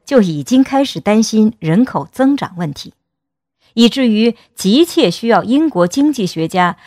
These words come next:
马尔萨斯人口论的中文译本。中国历史学家告诉我们，马尔萨斯的人口论在英国问世仅一个月，其中文译本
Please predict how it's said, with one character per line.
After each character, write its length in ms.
马 140
尔 160
萨 300
斯 420
人 200
口 240
论 240
的 200
中 260
文 260
译 80
本。 240
中 260
国 160
历 260
史 160
学 200
家 220
告 220
诉 200
我 80
们， 140
马 140
尔 140
萨 260
斯 160
的 100
人 220
口 200
论 320
在 120
英 300
国 180
问 240
世 400
仅 300
一 140
个 140
月， 260
其 240
中 260
文 180
译 140
本 280